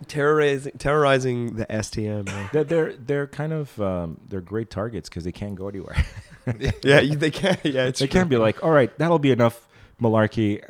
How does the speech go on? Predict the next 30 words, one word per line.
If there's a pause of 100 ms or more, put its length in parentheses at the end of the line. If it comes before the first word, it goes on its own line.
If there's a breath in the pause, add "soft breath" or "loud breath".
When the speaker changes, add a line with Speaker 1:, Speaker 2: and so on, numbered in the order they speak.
Speaker 1:
Yeah,
Speaker 2:
Just
grabs
Speaker 1:
and
Speaker 2:
his
Speaker 1:
then
Speaker 2:
bag
and
just
gets
off.
The,
you
can't
Speaker 1:
Yeah,
Speaker 2:
do
that.
Speaker 1:
you
can't
do
that.
Speaker 2:
He's
gotta
kinda
do
another,
like,
three
hours (140)
of,